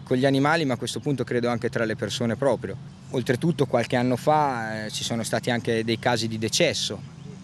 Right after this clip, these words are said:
eh, sono per l'appunto morti, morti due cani perché hanno ingerito delle, delle esche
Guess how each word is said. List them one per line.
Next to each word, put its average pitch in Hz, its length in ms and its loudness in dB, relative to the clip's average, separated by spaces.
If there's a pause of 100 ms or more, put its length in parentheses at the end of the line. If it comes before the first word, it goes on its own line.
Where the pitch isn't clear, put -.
(140)
eh, 107 1080 -6
sono 104 680 -4
per 110 120 -2
l'appunto 120 360 0
morti, 113 680 2 (120)
morti 117 300 0
due 113 180 0
cani 113 420 0 (460)
perché 113 280 -4
hanno 113 400 0
ingerito 117 540 2
delle, 107 720 0
delle 104 380 -2
esche 123 460 0